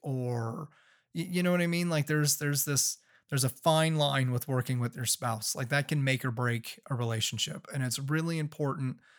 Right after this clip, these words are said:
that you guys get along well and that kind of stuff. And that's where me and Brittany are at. Me and Brittany, we, we love working together. You know, do we get in arguments? Of course. Do we have little trysts? Of course. On her first wedding, did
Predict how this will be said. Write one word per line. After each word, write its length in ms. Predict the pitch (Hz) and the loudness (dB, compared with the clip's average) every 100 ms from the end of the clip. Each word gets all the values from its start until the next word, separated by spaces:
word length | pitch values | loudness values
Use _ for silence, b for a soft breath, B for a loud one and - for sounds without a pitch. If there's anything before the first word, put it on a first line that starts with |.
| b b _ | b b _
that 380 | 143 131 123 - | 2 2 2 -2
you 100 | 139 | -2
guys 240 | 123 117 | 0 0
get 140 | - 135 | -2 -4
along 400 | 123 143 156 147 | 2 4 4 4
well 400 | 147 143 135 131 | 4 4 2 0
and 100 | 127 | 0
that 140 | 127 123 | 0 0
kind 120 | 131 | 0
of 60 | |
stuff. 280 | 120 131 120 | 2 0 0
And 80 | 135 | 2
that's 180 | 139 - | 2 2
where 120 | 143 | 2
me 140 | 135 | 2
and 100 | 123 | 0
Brittany 260 | 113 - 120 | -2 -6 -10
are 80 | - | -10
at. 140 | - - _ _ | -12 -14 _ _
Me 160 | 143 143 | -2 0
and 80 | 143 | 0
Brittany, 260 | 147 143 | 0 0
we, 300 | 131 127 123 - | 0 -2 -4 -6
we 160 | 131 | -4
love 320 | 117 135 147 | 0 0 0
working 320 | 151 147 143 135 | 0 -2 0 -2
together. 460 | 131 127 127 123 b b b b b _ _ - | 0 0 0 -2 b b b b b _ _ -2
You 140 | 135 | 0
know, 160 | 117 135 | 0 0
do 160 | 139 | -2
we 160 | 135 143 | 0 2
get 140 | 147 | 2
in 80 | 143 | 2
arguments? 520 | 139 151 170 180 175 | 2 2 2 0 0
Of 120 | - | -4
course. 360 | - 214 139 - B B _ | -4 0 2 0 B B _
Do 80 | 143 | -2
we 140 | 139 | 4
have 160 | 143 143 | 4 4
little 240 | 151 147 | 2 2
trysts? 480 | 139 180 180 - - - | 2 2 2 0 -4 -2
Of 160 | 151 135 | -2 0
course. 420 | 190 175 131 - b b b b b - | 2 4 4 -2 b b b b b -8
On 240 | - 147 147 | 2 4 4
her 160 | 151 | 2
first 360 | 151 - 160 - | 2 2 4 4
wedding, 500 | 147 147 165 180 185 - 175 | 4 2 4 2 -2 -4 -8
did 520 | 143 151 151 147 139 | 0 4 4 2 -2